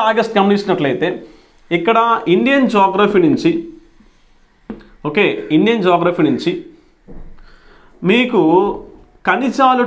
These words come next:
టాపిక్ పై అయితే ఉంటుంది, minerals, ఖనిజాలు టాపిక్ పై అయితే క్లాస్ ఉంటుంది. At the same time మీకు థర్డ్ ఆగస్ట్ రోజే,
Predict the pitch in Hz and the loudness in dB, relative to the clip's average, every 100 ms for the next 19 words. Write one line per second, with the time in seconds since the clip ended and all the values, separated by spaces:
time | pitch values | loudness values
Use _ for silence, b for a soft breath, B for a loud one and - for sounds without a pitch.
0 | 208 196 190 180 190 196 175 160 156 156 | 2 2 0 -2 0 2 2 2 0 0
1 | 139 147 - 151 165 123 - - - _ | -2 -4 0 0 0 -2 -6 -16 -20 _
2 | _ _ - _ - B B B B B | _ _ -20 _ -20 B B B B B
3 | - 170 220 220 226 208 190 160 - 175 | -4 -2 0 2 2 2 0 0 -2 0
4 | 160 165 160 147 160 185 156 156 165 - | 0 0 0 2 2 2 4 4 4 0
5 | - - B B - 165 202 220 240 269 | -12 -20 B B -6 -2 0 0 0 2
6 | 254 262 226 226 233 220 202 247 240 220 | 0 0 0 0 0 2 2 4 2 0
7 | - - 160 131 | -4 0 0 2